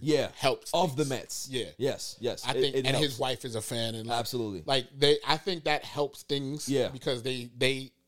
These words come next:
Speaker 2: they see things the way we do.
Speaker 1: They're passionate. He
Speaker 2: Yeah.
Speaker 1: reminds me of a calmer Steinbrenner.
Speaker 2: Or a bomber.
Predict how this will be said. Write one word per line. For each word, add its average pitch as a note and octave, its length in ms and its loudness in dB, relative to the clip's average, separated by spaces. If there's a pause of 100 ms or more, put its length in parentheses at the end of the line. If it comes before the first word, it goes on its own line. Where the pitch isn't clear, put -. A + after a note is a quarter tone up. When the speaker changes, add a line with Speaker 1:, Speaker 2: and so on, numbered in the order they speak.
(140)
Speaker 2:
they C3 180 4
see C#3+ 200 -6
things B2+ 260 -4
the A#2+ 60 2
way A2+ 140 2
we A2 180 -2
do. E2 140 -8
Speaker 1:
They're C3 160 0
passionate. C#3 560 -4
He C#3 240 0
Speaker 2:
Yeah. G3+ 80 2
Speaker 1:
reminds E3+ 600 0
me A#2 440 -8 (420)
of A2+ 260 0
a A2 360 -2 (120)
calmer A#2+ 880 -4 (560)
Steinbrenner. C3+ 640 -2 (400)
Speaker 2:
Or C3 160 6
a - 20 0
bomber. B2 460 -4